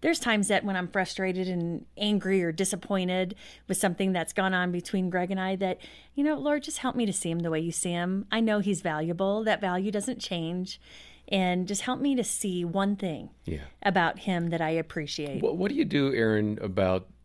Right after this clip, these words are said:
Speaker 2: um, I mean, just furthering this idea of
Speaker 1: Mm-hmm.
Speaker 2: mentoring? So, um, let's say one of the wives listening
Speaker 1: Mm-hmm.
Speaker 2: is thinking, "Yeah, but he just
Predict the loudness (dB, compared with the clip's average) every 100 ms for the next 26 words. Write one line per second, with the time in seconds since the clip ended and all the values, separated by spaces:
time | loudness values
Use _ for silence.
0 | -20 -20 -4 0 2 0 0 -2 -4 -2
1 | 0 0 0 -2 -2 2 4 4 4 2
2 | 0 0 0 2 0 0 0 2 2 0
3 | -2 -4 0 2 2 0 -6 -6 -2 0
4 | 0 -2 -4 -8 0 0 2 2 4 4
5 | 2 0 0 2 2 0 -2 -2 -2 -2
6 | -2 -2 -2 -2 0 0 0 -2 -4 -6
7 | -2 0 0 2 2 2 2 0 -2 -2
8 | -2 -2 -6